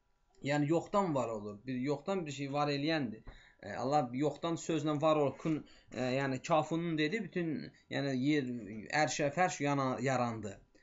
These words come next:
Artıran söz qədrini sidqrə qədrin artırar. Kim nə miqdar olsa, əhli neylər ol miqdar söz. Yəni sözünün qədrini, qiymətini, e, yəni, doğruluqla, həqiqətlə,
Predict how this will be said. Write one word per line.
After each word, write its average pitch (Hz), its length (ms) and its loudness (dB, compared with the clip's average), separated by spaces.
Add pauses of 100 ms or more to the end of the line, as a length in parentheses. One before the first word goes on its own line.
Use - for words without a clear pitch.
(320)
Artıran 214 560 0
söz 220 400 -2
qədrini 156 480 0
sidqrə 165 640 -2
qədrin 135 480 0
artırar. 101 400 -8
Kim 160 240 -2
nə 151 160 0
miqdar 143 480 2
olsa, 135 320 -4
əhli 139 320 -2
neylər 127 320 0
ol 131 160 0
miqdar 107 400 -2
söz. - 280 -18 (440)
Yəni 180 320 2
sözünün 185 720 0
qədrini, 151 600 0 (100)
qiymətini, 143 680 0 (420)
e, 117 160 -6 (580)
yəni, - 320 -10 (100)
doğruluqla, 143 800 2
həqiqətlə, 127 800 -2